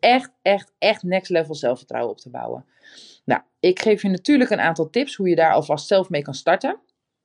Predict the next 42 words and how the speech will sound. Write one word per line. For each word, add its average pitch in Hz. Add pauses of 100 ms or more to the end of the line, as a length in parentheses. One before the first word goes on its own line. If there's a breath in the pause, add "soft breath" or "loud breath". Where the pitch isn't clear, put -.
(400)
Het 175
eerste 240
wat 165
belangrijk 180
is 160
om 156
te 160
weten, 185
zoek -
uit 165
waarom 165
je 214
onzeker 127
bent. 110 (720 soft breath)
Wat 226
zijn 202
die 190
overtuigingen? 143
Wat 175
zijn 180
die 160
angsten 175
die 131
jou 131
eigenlijk 143
klein 180
maken 117
en 139
die 147
jou 143
onzeker 156
maken? 110
Ga 175
dat 247
eens 220
een 208
keer -
echt -
uitzoeken. 123 (1040 soft breath)
De 175
tweede 277
tip, 175